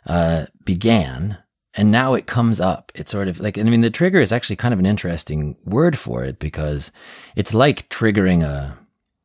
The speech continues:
uh, like, like, like, you know, triggering a, a trap or something. You, you, you run into the string, and then all of a sudden, whoosh,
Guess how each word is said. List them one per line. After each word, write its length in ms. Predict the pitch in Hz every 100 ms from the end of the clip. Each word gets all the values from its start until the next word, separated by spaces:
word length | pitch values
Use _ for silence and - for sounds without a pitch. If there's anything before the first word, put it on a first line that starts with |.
| - -
uh, 180 | 82 78
like, 200 | 78 85 -
like, 180 | 101 95 _ _
like, 260 | 120 95 -
you 60 |
know, 100 | 95
triggering 500 | 85 - 127 113 101
a, 260 | 85 76 76
a 80 | 87
trap 480 | - - 92 95 -
or 60 |
something. 440 | 64 69 67 69 67
You, 240 | 65 67 - _ - - _ -
you, 180 | 90 -
you 120 | 104
run 260 | 98 110 127
into 240 | 117 104
the 100 | 87
string, 600 | - - 104 98 71 76 - _ - -
and 100 | 92
then 80 | 95
all 80 | 123
of 40 |
a 60 | 113
sudden, 300 | 120 104 95
whoosh, 500 | - - - -